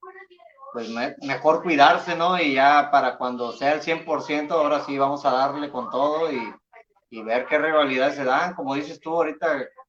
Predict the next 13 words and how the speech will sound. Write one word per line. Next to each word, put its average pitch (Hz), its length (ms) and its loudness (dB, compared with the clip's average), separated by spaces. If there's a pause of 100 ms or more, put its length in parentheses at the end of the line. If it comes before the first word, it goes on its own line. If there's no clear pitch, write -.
(200)
piensas 147 380 -4
en 139 120 -2
los 123 120 -6
hermanos 135 440 -2
Traumas, 165 640 2 (520)
pero 135 180 -2
igual 147 300 6
si 190 140 -6
se 151 140 -2
forma 180 380 4
algún 165 260 0
otro 175 240 -4
luchador, 139 600 0